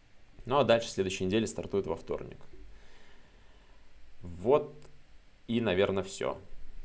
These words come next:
Приглашаю вас, э, в Discord.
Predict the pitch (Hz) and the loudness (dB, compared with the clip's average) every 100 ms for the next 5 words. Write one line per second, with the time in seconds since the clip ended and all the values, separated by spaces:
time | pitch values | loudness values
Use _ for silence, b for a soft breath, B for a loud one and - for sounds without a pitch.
0 | - - - - 101 113 - 127 110 98 | -8 -12 -8 -2 0 2 8 10 10 10
1 | 95 85 - - - - 87 85 80 80 | 8 6 -4 -8 -6 0 2 2 2 0
2 | 78 76 - - - - - - - 95 | 0 -2 -6 -10 -16 -16 -14 -12 -6 -4
3 | - 135 156 | 4 6 6